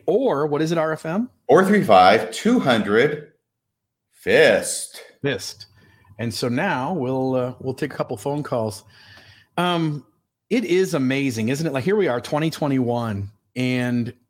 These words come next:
Speaker 1: we have, as, as a faith, we have reversed so much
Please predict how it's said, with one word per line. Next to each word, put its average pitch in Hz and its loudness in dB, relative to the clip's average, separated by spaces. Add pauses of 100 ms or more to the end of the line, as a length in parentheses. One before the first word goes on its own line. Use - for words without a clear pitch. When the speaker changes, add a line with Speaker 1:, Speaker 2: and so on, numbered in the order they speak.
(140)
Speaker 1:
we 165 -2
have, 135 -6 (180)
as, 123 -6
as 123 -4
a 117 -4
faith, 101 -8 (500)
we 156 0
have 147 -2
reversed 135 -4
so - -2
much - -8